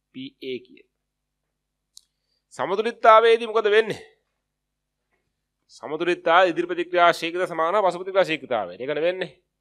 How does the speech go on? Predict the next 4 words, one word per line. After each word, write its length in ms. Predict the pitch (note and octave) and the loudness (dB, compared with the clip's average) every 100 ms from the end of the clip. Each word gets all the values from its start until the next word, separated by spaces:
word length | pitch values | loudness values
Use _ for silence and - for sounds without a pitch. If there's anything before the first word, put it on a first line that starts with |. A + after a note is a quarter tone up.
| _ _ _ _ _ _ | _ _ _ _ _ _
සමතුලිත 520 | _ B2 C3+ C#3+ C#3+ D3+ | _ -10 -10 -10 -6 -4
විට, 160 | D#3 F#3+ F3 _ _ _ _ _ _ _ _ _ _ _ _ _ _ _ _ _ _ _ - | -2 -4 -4 _ _ _ _ _ _ _ _ _ _ _ _ _ _ _ _ _ _ _ -14
සමතුලිත 500 | A2 C3 E3 F#3+ E3 | -12 -8 -8 -6 -4
විට 200 | C3 | -6